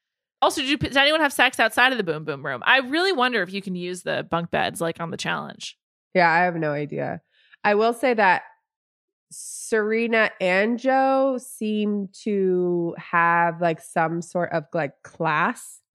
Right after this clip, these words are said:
Speaker 2: about them. They
Speaker 1: Yeah.
Speaker 2: seem to care about I don't, I don't know if this is the right way to put it, but, like, I don't think they're gonna act a fool.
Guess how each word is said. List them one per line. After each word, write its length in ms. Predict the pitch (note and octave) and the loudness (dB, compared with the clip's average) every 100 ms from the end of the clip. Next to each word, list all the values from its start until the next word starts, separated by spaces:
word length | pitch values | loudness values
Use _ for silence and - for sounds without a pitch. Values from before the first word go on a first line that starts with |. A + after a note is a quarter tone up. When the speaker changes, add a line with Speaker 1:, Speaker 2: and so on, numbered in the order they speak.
| _ _ _ _ _ | _ _ _ _ _
Speaker 2:
about 360 | A#3 C4 C4 C4 | -2 0 0 0
them. 400 | C#4 C4+ C4+ C#4 _ _ - | 0 2 0 -4 _ _ -2
They 120 | F#3 | 2
Speaker 1:
Yeah. 160 | E3 | 2
Speaker 2:
seem 260 | F#3 G#3+ G#3 | 0 -4 -4
to 200 | - G#3+ | -4 -8
care 440 | - - F#3 F3+ | -6 -2 2 2
about 520 | F3+ F3+ F3 E3+ E3 - _ _ _ _ _ _ _ _ _ _ _ _ | 2 0 2 2 0 -4 _ _ _ _ _ _ _ _ _ _ _ _
I 100 | - | 4
don't, 140 | E4+ A3+ | 4 4
I 120 | C#4 | 4
don't 140 | G4 | 4
know 120 | D#4 B3+ | 2 0
if 180 | - - | -2 -12
this 160 | G3+ | -10
is 100 | G3 | -6
the 80 | F#3+ | 0
right 140 | F3+ | 2
way 80 | E3+ | 2
to 80 | D#3+ | 0
put 220 | - B3 | -2 -2
it, 100 | G#3 | 0
but, 100 | F3+ | 2
like, 260 | F3+ E3+ - _ _ _ _ _ _ _ _ - | 0 0 -8 _ _ _ _ _ _ _ _ 2
I 100 | A#3 | 2
don't 120 | B3+ | 2
think 140 | B3+ | 0
they're 100 | A3 | -2
gonna 240 | G3+ F#3+ - - | -2 -2 -2 0
act 420 | F3 E3 - - _ | 2 2 -4 -20 _
a 80 | D#3+ | -12
fool. 680 | - - F3+ D3 G2 D3 | -12 -4 -2 -2 -4 -6